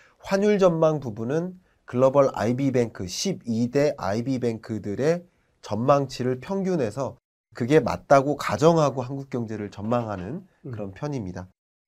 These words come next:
Speaker 1: 그래서 이제 환율 전망을 말씀드리면, 환율 전망은 이제 단적인 컨셉으로 말씀드리면 이렇습니다.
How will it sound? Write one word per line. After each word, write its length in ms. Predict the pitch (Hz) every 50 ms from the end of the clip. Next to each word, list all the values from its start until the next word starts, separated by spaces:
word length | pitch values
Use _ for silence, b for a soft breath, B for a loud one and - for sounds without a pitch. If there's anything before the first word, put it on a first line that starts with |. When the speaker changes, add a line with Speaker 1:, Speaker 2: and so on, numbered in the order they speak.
| _ _
Speaker 1:
그래서 240 | - 139 139 151 139
이제 100 | 131 135
환율 360 | 131 151 190 190 196 190 180
전망을 440 | 175 165 156 156 151 143 147 143 139
말씀드리면, 600 | 127 120 123 - 123 117 120 123 127 131 131 B B B B B
환율 220 | - 196 202 214
전망은 360 | 202 202 196 190 185 180 185 165
이제 100 | 143 139
단적인 1040 | - 117 120 123 127 - 185 170 160 160 156 143 139 135 123 110 92 95 92 85 73 - - _ -
컨셉으로 400 | - 160 151 - 160 139 139 139
말씀드리면 760 | 104 90 87 - 127 120 113 110 113 110 117 131 139 135 127 110
이렇습니다. 560 | 107 123 135 123 131 120 110 101 101 95